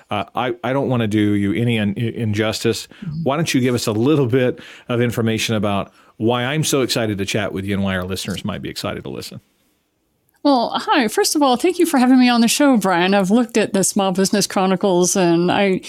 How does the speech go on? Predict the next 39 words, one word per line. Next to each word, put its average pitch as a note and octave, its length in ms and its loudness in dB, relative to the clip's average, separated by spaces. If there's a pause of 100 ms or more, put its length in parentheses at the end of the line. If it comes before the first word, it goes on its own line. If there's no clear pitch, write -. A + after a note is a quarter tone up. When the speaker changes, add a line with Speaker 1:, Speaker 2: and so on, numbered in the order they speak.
(360)
Speaker 2:
enjoyed, A3 580 2
uh, F#3 200 2
several G3+ 320 2
of F#3+ 60 2
the F#3+ 60 2
people G#3+ 340 2
that F#3+ 120 0
you've F#3 160 2
already G3 280 2
had C4+ 280 2
on C4+ 400 4
with F#3+ 280 2
Pete A3 200 0
Mower, B3+ 340 4
with A3+ 140 2
Time G3+ 300 2
Management. A#3+ 560 4
You F#3 80 4
had D#3+ 160 0
Chad A#3 320 0
on A3+ 180 2
with G3 160 0
Success - 480 -2
Has F#3 160 0
No F#3+ 240 2
Age. G#3+ 380 2
And, F#3+ 200 -2 (540)
and G#3 100 0
so G#3 220 2
how A#3+ 160 -2
do A#3 120 2
I G#3 100 2
fit G#3 240 0
into G#3+ 240 4
this, F#3 320 0
uh, E3 460 2 (240)
wonderful G3+ 500 0
eclectic F3+ 640 -2
bunch F#3 520 0